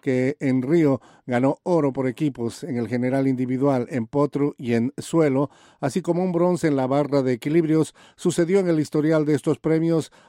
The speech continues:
a su compatriota Serena Williams, de la que había dicho que para ella era realmente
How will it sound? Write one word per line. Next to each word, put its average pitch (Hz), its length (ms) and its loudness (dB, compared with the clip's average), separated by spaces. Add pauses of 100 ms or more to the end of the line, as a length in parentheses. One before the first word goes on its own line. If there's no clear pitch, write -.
a 135 140 -2
su 160 120 -4
compatriota 151 680 0
Serena 135 340 2
Williams, 160 440 2
de 160 100 0
la 165 120 0
que 185 100 -4
había 196 240 2
dicho 170 320 0
que 156 260 -2 (240)
para 160 280 2
ella 147 320 2 (300)
era 147 340 2
realmente 139 840 0